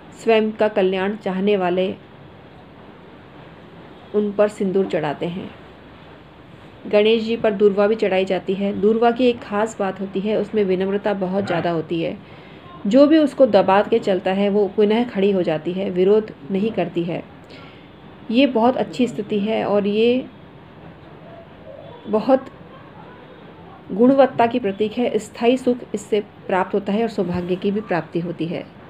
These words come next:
गणेश जी का वाहन चूहा है। चूहा इधर उधर से भागता रहता है, कभी भी आलस्य उसको नहीं आता। ये इस बात का प्रतीक है कि दूसरों को हानि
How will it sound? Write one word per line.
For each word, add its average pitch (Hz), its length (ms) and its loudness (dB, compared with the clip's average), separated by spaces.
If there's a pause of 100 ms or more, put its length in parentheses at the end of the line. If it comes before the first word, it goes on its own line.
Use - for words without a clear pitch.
(140)
गणेश 220 320 2
जी 240 100 -2
का 240 140 0
वाहन 214 420 -4
चूहा 208 480 -2
है। 202 340 -6 (1040)
चूहा 254 600 2
इधर 220 260 2
उधर 220 180 0
से 220 160 -2
भागता 196 460 -4
रहता 190 260 -2
है, 202 240 -2 (280)
कभी 226 260 2
भी 262 180 4 (960)
आलस्य 208 460 4
उसको 220 240 0
नहीं 202 300 0
आता। 196 380 -4 (720)
ये 233 160 6
इस 208 140 4
बात 220 280 4
का 247 80 0
प्रतीक 208 380 -2
है 202 220 -2
कि 226 260 -4 (600)
दूसरों 240 320 2
को 254 140 4
हानि 208 460 -2